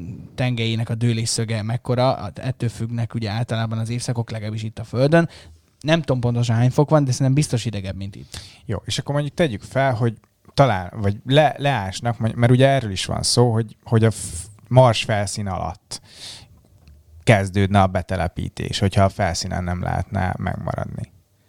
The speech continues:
Speaker 1: Igen.
Speaker 2: Hogy ez, tehát szóval, hogy ez hogy, hogy fog megtörténni?
Speaker 1: Na ez az, amit szerintem egy másik adásban kell kivesézzünk.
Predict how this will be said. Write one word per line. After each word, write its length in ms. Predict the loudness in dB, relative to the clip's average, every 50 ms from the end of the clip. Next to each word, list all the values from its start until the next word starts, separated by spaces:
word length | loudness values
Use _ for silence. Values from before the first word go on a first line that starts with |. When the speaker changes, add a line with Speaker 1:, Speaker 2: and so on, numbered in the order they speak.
| _ _ _ _ -16
Speaker 1:
Igen. 320 | -14 -6 -4 -2 -2 -2 0
Speaker 2:
Hogy 140 | 0 0
ez, 160 | 0 0 -2 -4 _
tehát 180 | -4 -4 -2
szóval, 260 | 2 4 6 6 8 6
hogy 100 | 4 2
ez 120 | 0 -2
hogy, 200 | 0 0 0 0 -2 -6
hogy 220 | 2 2 2 2
fog 200 | 4 0 0 4
megtörténni? 800 | 4 2 2 2 -2 -2 -2 -2 -2 -6 -10 -10 -10 -12 -14 -14 -18 _ _ _ _ _ _ -20 _ _ _ _ _ _ _ _ _ _ _ _ _ _ _ -20 -20 -20 _ _ _ _
Speaker 1:
Na 120 | -4 -4 -2 4
ez 160 | 4 4 4
az, 80 | 4
amit 200 | 2 2 2 0
szerintem 480 | 0 0 0 0 2 2 0 0 0 -4 _ _ _ _ _ _ -20 _ -8
egy 220 | -8 -8 -4 -2
másik 320 | 0 0 0 0 -2 -4 -6
adásban 420 | -4 -4 -4 -4 -4 -4 -6 -6
kell 160 | -4 -4 -4
kivesézzünk. 760 | -4 -2 -2 -4 -2 -4 -4 -6 -6 -4 -2 -2 -2 -2 -4